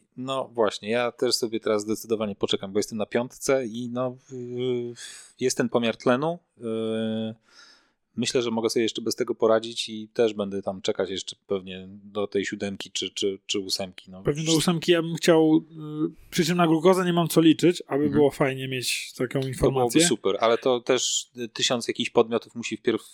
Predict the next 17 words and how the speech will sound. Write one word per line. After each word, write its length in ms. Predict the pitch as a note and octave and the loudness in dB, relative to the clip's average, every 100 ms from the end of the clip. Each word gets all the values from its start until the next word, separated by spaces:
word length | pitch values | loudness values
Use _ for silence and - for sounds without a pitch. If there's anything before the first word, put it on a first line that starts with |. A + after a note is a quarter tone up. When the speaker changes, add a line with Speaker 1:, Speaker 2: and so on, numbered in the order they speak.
| - A2+ | -20 -12
Speaker 1:
wszystkie, 600 | - B2+ - A2+ G#2+ G#2+ | -4 -4 0 0 2 2
Speaker 2:
Tak, 140 | D3+ | 2
tak, 120 | D3 D3+ | 2 6
żebyśmy 240 | D#3+ D#3+ | 6 6
Speaker 1:
e, 20 | |
Speaker 2:
wiedzieli, 340 | E3+ E3+ F3 D#3+ | 6 10 12 12
że 100 | D3+ | 12
już, 40 | D#3+ C#3+ - | 12 12 10
Speaker 1:
certyfikaty, 440 | C3+ B2+ A#2+ - G#3 | 4 4 2 -6 0
Speaker 2:
że 100 | E3 | 2
już 160 | D3 | 4
to 100 | F3 | 4
mają. 260 | D3+ C3+ C3 | 6 8 8
Speaker 1:
e, 320 | A2+ A2+ A2 | 6 2 0
tak, 380 | - A#2+ G#2+ - | 2 0 0 -6
mieć, 480 | A#2+ G#2+ - - - | -8 -6 -4 -6 -6
mieć 380 | A#2 - - | -6 -2 -2